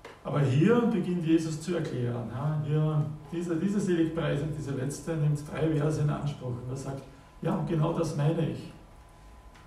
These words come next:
Bei Lukas ist es ähnlich. Ja. Lukas hat nur vier Seligpreisungen, aber dann kommt auch ganz massiv dieser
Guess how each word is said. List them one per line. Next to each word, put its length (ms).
Bei 80
Lukas 340
ist 120
es 100
ähnlich. 480
Ja. 140
Lukas 440
hat 180
nur 100
vier 260
Seligpreisungen, 800
aber 160
dann 260
kommt 240
auch 200
ganz 260
massiv 540
dieser 400